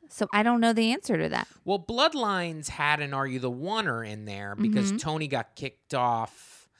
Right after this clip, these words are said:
Speaker 2: and I remember his whole thing. He made out with the girl in the bathroom who
Speaker 1: Oh,
Speaker 2: was the Are You the
Speaker 1: yeah,
Speaker 2: One
Speaker 1: the
Speaker 2: girl who
Speaker 1: blonde girl.
Speaker 2: she was that eleventh person when there was a double match
Speaker 1: She
Speaker 2: that one
Speaker 1: seemed
Speaker 2: weird
Speaker 1: fun,
Speaker 2: season.
Speaker 1: the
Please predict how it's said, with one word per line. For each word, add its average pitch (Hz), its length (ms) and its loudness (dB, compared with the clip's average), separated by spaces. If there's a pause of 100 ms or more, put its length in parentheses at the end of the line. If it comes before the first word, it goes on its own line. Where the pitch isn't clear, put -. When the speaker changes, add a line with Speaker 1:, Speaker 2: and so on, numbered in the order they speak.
(240)
Speaker 2:
and 120 100 -8
I 120 60 -8
remember 120 460 -6
his 123 200 -6
whole 120 200 -2
thing. 117 360 -8
He 127 140 -8
made 120 260 -4
out 120 220 0
with - 160 -12
the 117 80 -10
girl 117 260 -4
in 110 80 -8
the 104 80 -8
bathroom 147 520 -2
who 110 100 -8
Speaker 1:
Oh, 175 400 10
Speaker 2:
was - 0 -
the 175 80 4
Are 170 120 4
You 170 120 2
the - 20 -2
Speaker 1:
yeah, 175 180 0
Speaker 2:
One 175 140 4
Speaker 1:
the 180 60 -2
Speaker 2:
girl 117 160 2
who - 80 2
Speaker 1:
blonde 196 320 2
girl. 165 340 -2
Speaker 2:
she 147 160 -2
was 135 200 2
that 117 200 2
eleventh 113 760 0
person 117 540 -2
when 101 160 -6
there 101 120 -4
was 98 160 -6
a 104 40 -6
double 101 280 -6
match 98 300 -6
Speaker 1:
She - 120 -4
Speaker 2:
that - 100 -2
one - 120 -6
Speaker 1:
seemed 240 140 0
Speaker 2:
weird 190 80 -2
Speaker 1:
fun, 175 200 4
Speaker 2:
season. 196 260 4
Speaker 1:
the 208 80 2